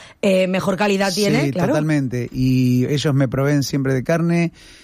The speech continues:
Speaker 2: Eh, y bueno, la gente cuando va y prueba el producto realmente se da cuenta de que es una carne distinta, que es carne realmente fresca, que es carne traída de, de allá, y bueno, eso vale la pena. Hay que,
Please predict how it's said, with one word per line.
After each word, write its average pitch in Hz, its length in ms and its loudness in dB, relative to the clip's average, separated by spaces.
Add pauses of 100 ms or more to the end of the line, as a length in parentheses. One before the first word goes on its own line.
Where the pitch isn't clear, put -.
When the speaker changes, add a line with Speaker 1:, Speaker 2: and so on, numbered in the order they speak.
(200)
Speaker 2:
Eh, 107 920 0
y 135 80 0
bueno, 151 240 2
la 135 80 0
gente 143 260 -2
cuando 127 320 0
va 151 300 0
y 147 80 0
prueba 135 240 -2
el 131 80 -2
producto 143 500 -2
realmente 139 440 0
se 123 80 -2
da 120 120 0
cuenta 131 340 0
de 113 140 -2
que 113 240 0
es 104 120 -2
una 113 160 2
carne 120 200 0
distinta, 143 600 0
que 95 100 -6
es 104 80 -4
carne 113 500 -2 (320)
realmente 113 380 2
fresca, 143 400 0
que 113 80 -6
es 107 60 -6
carne 117 280 0
traída 147 560 2
de, 117 280 -2
de 110 80 -2
allá, 160 180 0
y 170 40 2
bueno, 165 200 2
eso 160 160 0
vale 147 160 2
la 135 120 0
pena. 113 340 -2 (200)
Hay 165 160 2
que, 156 320 0